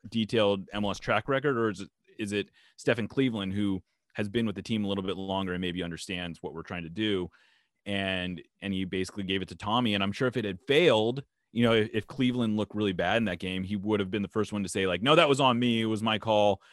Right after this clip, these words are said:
But because it worked out, it's, you know, Tommy Dutra had, had all the decision in it. Uh, similarly, you know,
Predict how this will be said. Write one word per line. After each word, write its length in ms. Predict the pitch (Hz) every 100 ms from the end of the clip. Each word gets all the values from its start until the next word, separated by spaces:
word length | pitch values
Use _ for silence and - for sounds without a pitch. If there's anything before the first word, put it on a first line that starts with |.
| - -
But 120 | 127
because 300 | 123 180 165
it 180 | 135 123
worked 280 | 143 127 139
out, 260 | 113 101
it's, 320 | 95 - - - _ _ _ -
you 100 | 120
know, 60 | 92
Tommy 260 | 113 104
Dutra 400 | 92 104 - 90
had, 260 | 85 85 82 - _ _ _ _ _ _
had 200 | 101 98
all 160 | 90 90
the 80 | 85
decision 400 | - 117 95 90
in 100 | 90
it. 140 | 90 _ - - -
Uh, 100 | 92
similarly, 800 | 87 - 151 135 123 117 110 98 _ _ _
you 100 | 135
know, 280 | 117 107